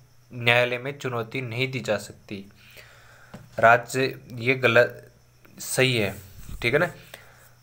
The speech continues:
राज्यपाल की स्वविवेकी शक्तियों से जो भी निर्णय लेता है, राज्यपाल अपनी स्वविवेक, मतलब अपने विवेक से, अपनी स्वविवे-, अपने विवेक की जो शक्ति है उसके पास, उससे कोई निर्णय लेता तो उसको न्यायालय में चुनौती नहीं दी जा सकती, ये सही है।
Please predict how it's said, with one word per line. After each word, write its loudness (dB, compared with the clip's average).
राज्यपाल 4
की -6
स्वविवेकी 0
शक्तियों -4
से -2
जो 0
भी -2
निर्णय -2
लेता 0
है, 0
राज्यपाल 4
अपनी -2
स्वविवेक, 0
मतलब 2
अपने -4
विवेक -2
से, -4
अपनी -2
स्वविवे-, 4
अपने 4
विवेक -4
की -6
जो -4
शक्ति -2
है 2
उसके -4
पास, 6
उससे -6
कोई 2
निर्णय 0
लेता 4
तो 2
उसको -4
न्यायालय 0
में -2
चुनौती -4
नहीं -6
दी -6
जा 2
सकती, -12
ये -2
सही -4
है। -6